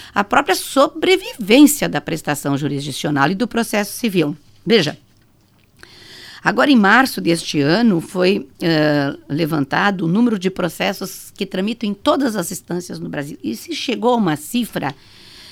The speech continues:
que eu ouso desafiar,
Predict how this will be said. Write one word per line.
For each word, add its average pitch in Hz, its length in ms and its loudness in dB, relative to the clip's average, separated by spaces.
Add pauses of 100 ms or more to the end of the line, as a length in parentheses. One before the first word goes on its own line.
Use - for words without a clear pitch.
(260)
que - 100 -2
eu 294 140 6
ouso 320 640 4
desafiar, 285 1200 2